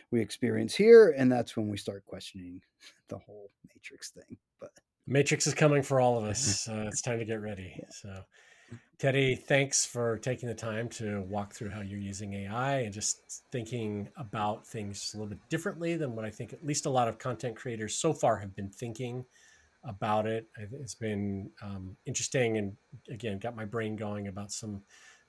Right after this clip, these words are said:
Speaker 2: things that I wanna try and do a little bit differently.
Speaker 1: My pleasure. I appreciate you guys having me on. And, and yeah, the key takeaway is just really, you know, understanding the bigger picture and, like,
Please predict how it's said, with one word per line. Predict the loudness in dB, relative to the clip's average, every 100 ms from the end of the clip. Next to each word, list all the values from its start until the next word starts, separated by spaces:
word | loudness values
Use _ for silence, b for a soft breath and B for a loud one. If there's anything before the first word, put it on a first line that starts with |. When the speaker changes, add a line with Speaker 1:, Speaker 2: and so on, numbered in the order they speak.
| -4
Speaker 2:
things | -2 2
that | 4
I |
wanna | 4 2
try | -4 -4
and | -4 -4
do | -8
a |
little | -10
bit | -12 -14
differently. | -18 -20 -20 -20 0
Speaker 1:
My | 0
pleasure. | 6 6 6 2 0
I | -6
appreciate | -6 -6 -4 -4
you | -4
guys | -4 -4 -6 -8 -12
having | -10 -4 -2
me | -2
on. | 0 0 2 0
And, | 0 -4 -4 -6 B B B
and | 12
yeah, | 12 10
the | 0
key | 6 8
takeaway | 10 8 4 2 0 -6
is | -4
just | -4 0
really, | 2 4 2 -2
you | -8
know, | -8 4
understanding | 4 8 8 8
the | 6
bigger | 4 4
picture | 2 2 2 2 0 -4
and, | -6 -4
like, | -6 -10